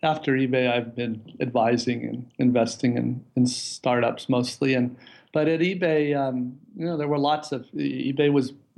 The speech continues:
being born when I was there. It was early eBay. When, um, in fact, when I got there, the site wasn't even instrumented, really. We had to, this was before you could buy good off-the-shelf tools like Omniture or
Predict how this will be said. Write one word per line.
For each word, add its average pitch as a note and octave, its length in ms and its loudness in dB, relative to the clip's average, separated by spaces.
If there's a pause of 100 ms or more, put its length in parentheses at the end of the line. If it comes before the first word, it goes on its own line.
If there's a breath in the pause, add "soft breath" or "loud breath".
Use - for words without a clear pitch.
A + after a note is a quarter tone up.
(420)
being D3 320 0
born B2+ 380 0
when B2 120 -2
I B2+ 100 0
was B2 180 -4
there. B2 200 0
It A#2+ 60 0
was A#2+ 160 -6
early B2 420 0
eBay. A#2+ 320 0 (840 loud breath)
When, D#3 360 2
um, C#3 460 0
in D3+ 140 -2
fact, F3 260 0
when E3+ 80 0
I D#3+ 80 2
got D#3 240 -2
there, C#3 260 -2 (300)
the D3 80 -8
site F3+ 300 0
wasn't D#3 240 0
even B2+ 200 -4
instrumented, C3 720 -2
really. B2 220 2
We C3 120 4
had C#3 260 0
to, B2 220 -4 (120)
this D3 240 0
was B2+ 120 2
before B2+ 440 0
you B2 160 2
could B2 160 -4
buy B2 320 0
good B2 260 -2
off-the-shelf B2 720 -2
tools C3+ 400 0
like A#2 300 -4
Omniture B2 720 0
or G#2+ 180 -4